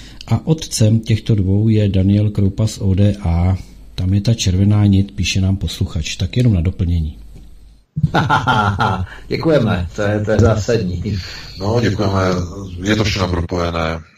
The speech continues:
Speaker 3: No, zrovna na O D A, na Daniela Kroupu napojené, no, tak to, eh, pán Bůh s námi a zlé pryč. No, tak <laughs> co na to říct, no.
Speaker 2: Tak super, to byla taková dobrá tečka na závěr. Moc děkujeme, to taková propojení mám rád.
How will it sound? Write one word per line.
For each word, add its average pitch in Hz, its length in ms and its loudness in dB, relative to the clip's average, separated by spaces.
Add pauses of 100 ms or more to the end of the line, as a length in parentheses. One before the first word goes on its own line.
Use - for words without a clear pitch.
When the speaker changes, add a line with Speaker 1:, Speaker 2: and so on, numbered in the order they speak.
Speaker 3:
No, 101 100 -2
zrovna 90 240 -2
na 87 200 0
O 87 180 -2
D 85 200 -2
A, 82 300 -4
na 82 100 -4
Daniela 82 420 -4
Kroupu 85 420 -4
napojené, 82 600 0
no, 82 180 -2
tak 82 180 -4 (120)
to, 78 260 -2 (760)
eh, 78 800 2
pán 98 200 2
Bůh 82 140 -4
s - 80 -10
námi 85 280 -2
a 80 100 -2
zlé 78 220 0
pryč. - 420 -6 (180)
No, 76 160 -8 (140)
tak - 140 -8 (160)
<laughs> 98 140 0
co - 140 0
na 80 80 -2
to - 160 -6
říct, - 360 -2
no. - 60 -6 (2000)
Speaker 2:
Tak - 160 0
super, 120 280 2
to 107 80 2
byla 120 120 4
taková 127 220 2
dobrá 120 320 4
tečka 120 360 -4
na 113 120 0
závěr. 107 480 0
Moc 117 180 -6
děkujeme, 123 440 2
to 92 140 -6
taková 110 320 -2
propojení 107 380 0
mám 110 200 0
rád. - 260 -2